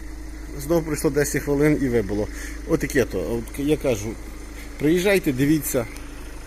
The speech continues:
Багато машин, е, там має доїхати, в більшості все тауранчики, будуть різні роки, дванадцяті, тринадцяті, чотирнадцяті, п'ятнадцяті,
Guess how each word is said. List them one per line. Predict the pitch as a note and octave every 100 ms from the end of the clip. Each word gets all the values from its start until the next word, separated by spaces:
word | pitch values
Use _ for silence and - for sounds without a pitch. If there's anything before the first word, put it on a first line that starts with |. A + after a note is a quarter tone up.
| - - - -
Багато | C3 D#3 D3+
машин, | C#3 - D3+ C#3+ A2+
е, | C3 B2+ B2 B2 A#2+ A#2 A2+
там | - C#3+
має | D3 C#3
доїхати, | C3 D3+ F3 D#3+ D#3 C#3+ C3 - - -
в |
більшості | B2+ D#3+ C#3+ C#3+ - C#3
все | D3 C3+
тауранчики, | C#3+ C#3 D3 D3 - C#3+
будуть | D#3+ D3+ C#3
різні | D3 B2+ A#2+
роки, | A2+ A#2+ A#2
дванадцяті, | C3+ D#3 C3+ - C3
тринадцяті, | A#2+ C3+ C#3 B2 - -
чотирнадцяті, | - - C#3+ A#2 - -
п'ятнадцяті, | - - C3+ B2 - -